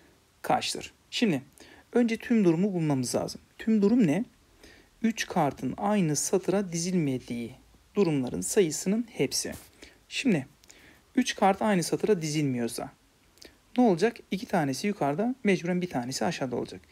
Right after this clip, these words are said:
Bir de bunun tam tersi olabilir. Yani burada iki, burada bir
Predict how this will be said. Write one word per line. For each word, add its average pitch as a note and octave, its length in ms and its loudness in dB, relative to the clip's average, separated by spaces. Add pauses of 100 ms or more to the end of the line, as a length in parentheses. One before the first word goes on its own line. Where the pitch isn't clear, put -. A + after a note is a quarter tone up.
(340)
Bir G3 60 -6
de G#3+ 120 0
bunun G#3+ 220 0
tam G#3+ 240 -2
tersi C#3+ 320 -2
olabilir. - 440 -8 (380)
Yani F3 280 2
burada G3+ 220 2
iki, - 420 -2
burada D3+ 280 0
bir G#3+ 240 -2